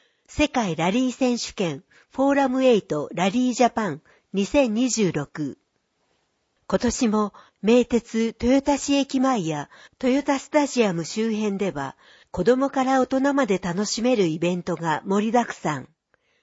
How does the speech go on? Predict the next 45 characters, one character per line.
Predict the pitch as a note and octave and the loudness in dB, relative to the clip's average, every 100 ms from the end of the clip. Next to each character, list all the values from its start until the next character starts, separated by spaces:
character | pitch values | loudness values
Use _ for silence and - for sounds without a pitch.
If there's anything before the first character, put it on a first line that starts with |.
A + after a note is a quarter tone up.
| _ _ _ _ | _ _ _ _
本 | D4 C#4+ | 0 2
特 | G#3+ - | 0 -2
集 | - G#3+ G3 | -4 -2 0
で | F#3 | 0
は | D#3 D3 - - - _ | 0 -4 -8 -18 -20 _
イ | F3 E3 | -4 2
ベ | C4+ | 2
ン | B3 | 2
ト | C4 | 2
の | B3 G#3+ | 2 2
見 | G3+ | 2
ど | B3+ | 2
こ | C4+ | 2
ろ | C4+ | 0
と | C4 B3+ | 2 0
合 | A#3+ | 0
わ | B3 | 0
せ | - F#3+ | -2 -4
て | D3+ C#3 - _ _ _ | -4 -6 -10 _ _ _
期 | - - | -10 0
間 | C4+ B3+ | 0 0
中 | - C4+ B3 | -2 -2 2
の | B3+ B3+ | 2 4
交 | C4+ C4+ | 2 2
通 | C#4 C4+ | -2 -2
規 | - | -4
制 | - A3+ F#3+ D#3 | -2 0 0 -2
や | D3 - - - | -4 -8 -16 -20
施 | - | -4
設 | D#4 C#4+ G#3 | -2 0 -2
の | F3 D#3+ | -4 -2
休 | B3+ C4+ C4 | 0 0 0
業 | C4+ C4 | 0 0
情 | C4 C4+ B3+ | 2 0 2
報 | A3 G3+ | 0 2
な | F#3+ | 0
ど | F3 F3 C#3+ | 0 0 0
を | |
お | D3 | -4
知 | - | -4
ら | F#3 F#3+ | -4 -2
せ | G3 | -4
し | - | -4
ま | D#3+ D#3 | -6 -6
す。 | - - | -10 -20